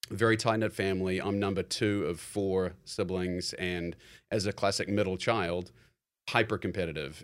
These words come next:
and always trying to keep up with my older brother, um, live up to him and his standards. And, um, my younger sister is a, you know, world-class athlete and, uh, in her own right.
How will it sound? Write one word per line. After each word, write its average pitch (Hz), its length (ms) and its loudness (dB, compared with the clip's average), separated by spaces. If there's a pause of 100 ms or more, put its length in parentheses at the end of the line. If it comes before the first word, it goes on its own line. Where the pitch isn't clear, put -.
and 90 380 -2
always 101 240 4
trying 98 160 0
to 92 60 -2
keep 98 200 -2
up 117 120 2
with 113 120 0
my 110 140 0
older 107 160 2
brother, 101 640 2
um, 85 400 -4
live 104 260 0
up - 200 2
to 95 180 0
him 98 220 0
and 95 100 -2
his 98 120 -4
standards. 95 580 -2
And, 78 220 -6 (560)
um, 80 600 -4
my 85 420 -4
younger 98 380 0
sister 98 440 -2
is 87 180 -2
a, 82 380 -4
you 85 120 -6
know, 82 120 -6
world-class 95 640 -2
athlete 98 560 0
and, 87 480 -4
uh, 87 180 -2
in 92 100 -2
her 90 160 -2
own 110 100 0
right. 113 260 0